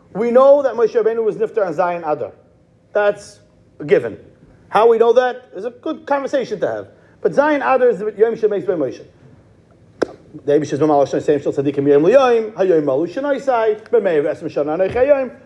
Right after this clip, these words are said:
But Moshe Rabbeinu was Niftar Zion Adar. Another fact that we know is that Yud Nisan we crossed into Eretz Yisrael. So Mefarish Pasuk later on in Sefer Yeshua Perik Daled, as we will learn. The problem is those thirty-three days,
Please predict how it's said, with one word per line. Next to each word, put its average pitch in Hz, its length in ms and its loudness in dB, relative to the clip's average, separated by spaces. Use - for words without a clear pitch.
But 269 100 4
Moshe 330 160 0
Rabbeinu 277 320 2
was 202 120 -2
Niftar 196 200 -4
Zion 156 240 -6
Adar. 107 260 -20
Another 247 460 2
fact 180 400 -10
that 131 160 -6
we 143 120 -8
know 147 360 -4
is 165 120 -2
that 196 100 0
Yud 262 380 -4
Nisan 269 500 2
we 208 100 -6
crossed 254 440 0
into 220 460 -4
Eretz 180 260 -4
Yisrael. 135 360 -4
So 233 100 -4
Mefarish 285 300 6
Pasuk 262 340 -4
later 247 240 2
on 240 60 -4
in 220 80 -8
Sefer 220 160 -2
Yeshua 226 280 -4
Perik 226 220 0
Daled, 220 420 0
as 185 140 0
we 208 80 -4
will 180 120 0
learn. 123 220 -2
The - 100 4
problem 285 480 2
is 180 300 2
those 240 340 0
thirty-three 240 600 -10
days, 151 500 -4